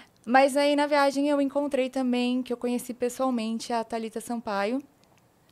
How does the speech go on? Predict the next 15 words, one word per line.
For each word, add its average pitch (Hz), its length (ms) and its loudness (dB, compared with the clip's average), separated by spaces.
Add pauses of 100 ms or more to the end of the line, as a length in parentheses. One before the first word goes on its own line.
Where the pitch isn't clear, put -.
(160)
que - 80 -4
a 202 40 2
gente - 240 -4
só 185 360 -2
se - 300 -16
seguia, 196 500 -8
assim, 202 200 -12
mas 214 200 -8
não 214 300 -8
conhecia 214 360 -10
pessoalmente. 214 560 -8
E 202 40 -2
ela 214 180 2
foi 220 200 -6
também, 220 400 -6